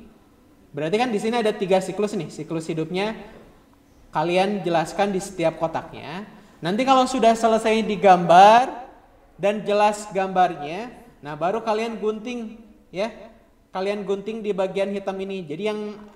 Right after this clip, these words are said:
eh, warna putih yang di luar ini tidak perlu ditempel. Yang harus kalian tempel di bagian coklat yang hasil,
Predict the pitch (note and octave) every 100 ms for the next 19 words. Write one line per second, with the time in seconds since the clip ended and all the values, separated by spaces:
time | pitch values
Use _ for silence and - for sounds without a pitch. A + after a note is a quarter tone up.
0 | G3 F3 F3+ F3+ F3 F3+ F3+ F3+ F#3 -
1 | - F#3 F#3+ F3+ F3+ F#3 F3+ F3+ A#3+ C#3
2 | G3+ A#3+ - - _ _ - E3 E3+ F3
3 | F3+ E3 E3 E3 D#3 C3+ B2 A#2+ A#2+ -
4 | _ _ _ C#3+ D#3 F3 F3 F3 F3 -
5 | F3+ F3+ F3+ E3+ E3+ G3+ F#3+ F#3+ E3 D#3+
6 | D#3 E3 D#3 - G3 A#3 G#3 - - -
7 | - D#3 G3 A#3 C4 - - - - -
8 | F3+ F3+ - A3 A3+ A3+ A3+